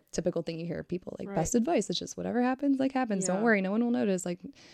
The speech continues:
Speaker 2: Right.
Speaker 1: that's so true. But at the same time, I was like, I just had this perfect, like, fairy tale in my mind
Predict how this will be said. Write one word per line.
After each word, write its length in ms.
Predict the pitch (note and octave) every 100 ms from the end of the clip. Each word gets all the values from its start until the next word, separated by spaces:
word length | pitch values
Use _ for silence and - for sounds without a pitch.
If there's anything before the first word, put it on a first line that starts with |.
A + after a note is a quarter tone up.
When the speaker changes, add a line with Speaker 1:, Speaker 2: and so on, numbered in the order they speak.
| -
Speaker 2:
Right. 100 | A3
Speaker 1:
that's 160 | A3+ -
so 140 | G3+
true. 360 | F3+ E3+ E3+ F3+
But 180 | F3+ F3
at 80 |
the 60 | F3
same 200 | - F3
time, 260 | E3+ E3+ F3
I 60 |
was 120 | E3+
like, 120 | E3+ F3
I 60 |
just 140 | F3 -
had 160 | F#3 F3
this 120 | -
perfect, 440 | - F3+ E3+ F3+
like, 140 | F3+ -
fairy 300 | - E3+ F#3+
tale 200 | F#3+ G3
in 80 | G#3+
my 80 |
mind 420 | G#3+ A3+ A#3 A#3